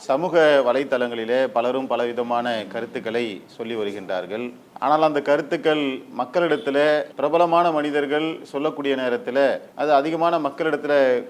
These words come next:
கொண்டு போய் சேர்க்கப்பட்டு விடுகின்றது. ஆனால் அந்த கருத்துக்களுடைய வீரியம் என்ன, அதில் உள்ள குறைகள் என்ன என்பதை பற்றி எல்லாம் சிந்திக்காமல், யோசிக்காமல்,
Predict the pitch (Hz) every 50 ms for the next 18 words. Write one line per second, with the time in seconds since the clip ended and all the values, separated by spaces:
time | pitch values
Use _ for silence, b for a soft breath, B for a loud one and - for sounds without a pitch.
0 | - - - 143 139 139 139 147 156 147 147 139 139 127 131 127 120 120 117 127
1 | 120 110 107 101 104 101 98 98 87 - - - 139 156 165 170 170 160 160 -
2 | - 156 170 175 196 185 165 170 165 160 160 160 156 151 151 147 143 139 139 151
3 | 156 156 156 147 139 135 131 127 127 127 131 139 135 - - - - - - _
4 | _ - 135 143 143 147 - - - 156 151 160 165 160 156 143 139 131 131 131
5 | 131 135 131 - - - 131 143 143 147 143 143 139 131 139 127 - - 147 131
6 | 123 123 131 139 151 151 151 139 - - - - 147 147 151 156 - 151 139 131
7 | 123 135 139 139 139 139 143 139 139 127 - - 120 117 117 135 143 135